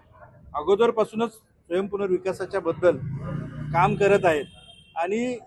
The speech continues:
या सगळ्या विषयाची पूर्णपणे माहिती,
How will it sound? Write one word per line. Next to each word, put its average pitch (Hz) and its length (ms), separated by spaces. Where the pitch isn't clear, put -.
या 175 300
सगळ्या 190 340
विषयाची 185 600
पूर्णपणे 214 480
माहिती, 170 540